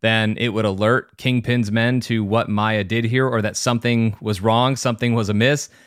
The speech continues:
This had to go off with Maya being completely undetected.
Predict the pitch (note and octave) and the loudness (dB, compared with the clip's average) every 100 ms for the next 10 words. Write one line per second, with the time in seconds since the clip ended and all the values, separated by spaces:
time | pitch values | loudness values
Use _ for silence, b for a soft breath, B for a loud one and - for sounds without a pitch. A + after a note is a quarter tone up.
0 | b - D3 B2 C#3+ C3 A#2 A#2+ A2+ A2 | b 0 0 2 0 0 -2 0 2 0
1 | - A2+ G2+ A2+ A2+ A2 G2+ A2 G#2+ A#2 | -2 -4 -2 0 0 0 -2 -2 -2 -2
2 | G#2+ G#2 A#2+ - A2+ A2 A2 G2+ F#2 A#2 | -4 -2 -4 -2 -2 -2 -2 -4 -2 -2
3 | A2+ - G#2 | -2 0 -2